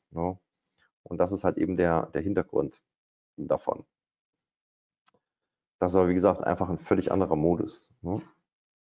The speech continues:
Und, ähm, entsprechend ist halt die Voreinstellung ist immer Stereo Future und das ist auch so gewollt.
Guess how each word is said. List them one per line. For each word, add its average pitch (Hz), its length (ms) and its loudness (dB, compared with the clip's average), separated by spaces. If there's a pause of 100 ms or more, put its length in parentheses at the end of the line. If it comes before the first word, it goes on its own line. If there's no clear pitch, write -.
(540)
Und, 87 460 2
ähm, 85 420 4 (280)
entsprechend 95 680 0 (1000)
ist 95 240 2
halt 90 280 4
die 92 60 0
Voreinstellung 101 1040 4 (580)
ist - 560 -2 (960)
immer 92 540 2 (240)
Stereo 87 720 4 (100)
Future - 800 -6
und 92 100 -8
das 82 120 -6
ist 85 100 -4
auch 80 120 2
so 80 260 -4 (160)
gewollt. 69 580 2